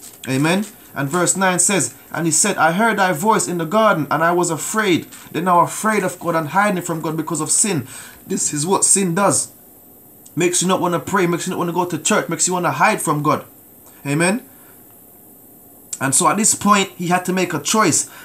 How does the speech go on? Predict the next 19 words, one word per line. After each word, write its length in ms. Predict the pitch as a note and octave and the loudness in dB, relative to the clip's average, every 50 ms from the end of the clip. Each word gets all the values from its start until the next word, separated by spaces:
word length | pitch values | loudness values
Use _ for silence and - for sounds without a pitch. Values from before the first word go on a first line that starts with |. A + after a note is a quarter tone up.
| - - | -4 0
Am 120 | E3+ F#3 | 2 2
I 60 | G3+ | 2
gonna 180 | F#3 G3+ F#3+ F#3 | 2 2 0 0
continue 560 | F#3 - F#3+ F3+ F#3 - G#3 G#3 G3 F3 - - | 2 0 0 0 0 0 0 2 2 0 -2 -4
eating 200 | - G3 - F3+ | -6 -6 -4 -2
with 140 | F#3 E3 D3+ | -2 -2 -2
the 80 | C#3+ | -4
pigs? 540 | - - - A#3+ B3 A#3 - - - - - - - - - - - - - - - | -4 0 0 0 2 2 0 0 0 0 -4 -8 -14 -20 -20 -20 -20 -20 -20 -8 -2
Or 180 | - F#3+ F#3+ - | 0 2 4 4
am 120 | F3+ F#3 | 4 4
I 80 | F#3 F3 | 2 2
gonna 200 | E3+ E3+ D#3+ D#3 | 2 2 2 2
repent 440 | D3+ C#3+ - - A3+ G#3+ G3+ F3+ - - - - - - - - | 0 0 0 2 2 2 2 2 -2 -8 -20 -20 -20 -20 -14 -8
and 160 | - C#3 C3+ | -6 -4 0
go 140 | C3 F3+ F3+ | 2 2 2
back 160 | E3+ E3 - | 2 2 0
to 80 | - E3+ | 0 0
the 80 | D3 D3+ | 2 2
Lord? 320 | E3+ F#3 F3+ E3+ C3+ - | 4 4 4 4 2 0